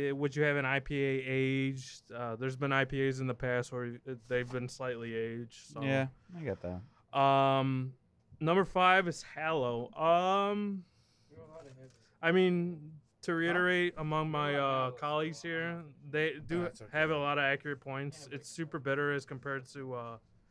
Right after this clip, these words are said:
Speaker 1: any other of the double I P As, uh, we've had in the past, but I think it's just, like,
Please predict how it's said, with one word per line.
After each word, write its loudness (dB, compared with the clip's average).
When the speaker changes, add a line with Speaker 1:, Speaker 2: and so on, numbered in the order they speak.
Speaker 1:
any 6
other 8
of 2
the 2
double 2
I 4
P -4
As, -6
uh, -6
we've -8
had -6
in -6
the -8
past, -12
but -6
I 0
think -4
it's -10
just, -6
like, -4